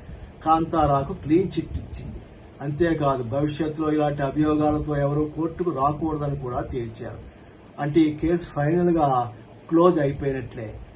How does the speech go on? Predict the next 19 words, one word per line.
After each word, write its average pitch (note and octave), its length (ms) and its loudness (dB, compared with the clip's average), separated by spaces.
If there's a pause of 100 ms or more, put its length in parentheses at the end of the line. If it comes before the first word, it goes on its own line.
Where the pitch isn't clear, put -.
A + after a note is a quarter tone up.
(240)
వాంతారాకు E3+ 720 4
డిఫెమ్-, E3 560 0
డిఫమేషన్ F#3 720 -2 (400)
కేసులు D#3+ 340 -2
వేసుకునే D3+ 380 -2
అవకాశం C#3+ 540 -2
కూడా D3 200 -6
ఇచ్చింది. A#2 380 -8
అంటే C#3 520 -6 (380)
తప్పుడు F3 300 2
వార్తలు F3+ 560 2
రాసిన D3+ 300 -2
మీడియా D3+ 600 2
వ్యక్తులపై D3 500 -4
ఇప్పుడు B2+ 460 -4 (420)
వాంతారా E3+ 580 4
లీగల్ E3+ 380 0
యాక్షన్ E3 380 -4
తీసుకోవచ్చు. A#2+ 760 -10